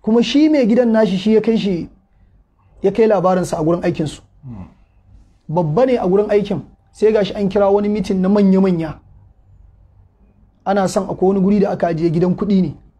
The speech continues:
Speaker 1: Ana so a samu mai gaskiya da amana wanda zai iya riƙe wannan gurin. Aka ce a cikin kuwa yake da wani mai gaskiya, ya ce gaskiya shi yana da wani yaro.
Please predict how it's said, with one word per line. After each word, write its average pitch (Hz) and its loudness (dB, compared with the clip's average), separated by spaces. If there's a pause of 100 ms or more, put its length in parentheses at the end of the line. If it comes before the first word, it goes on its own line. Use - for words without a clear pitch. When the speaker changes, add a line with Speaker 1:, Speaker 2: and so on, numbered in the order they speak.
(180)
Speaker 1:
Ana 185 -2
so 190 -4
a 185 -6
samu 185 0
mai 170 2
gaskiya 185 -2
da 170 -4
amana 170 -2
wanda 156 -2
zai 175 0
iya 170 -2
riƙe 160 -8
wannan 160 -6
gurin. 165 -8 (2000)
Aka 180 -4
ce 185 -2
a 175 -6
cikin 202 -2
kuwa 185 0
yake 180 0
da 160 -4
wani 170 -2
mai 170 0
gaskiya, 160 -2
ya 175 0
ce 175 0
gaskiya 190 0
shi 202 -2
yana 202 2
da 165 -4
wani 180 2 (1700)
yaro. 170 -2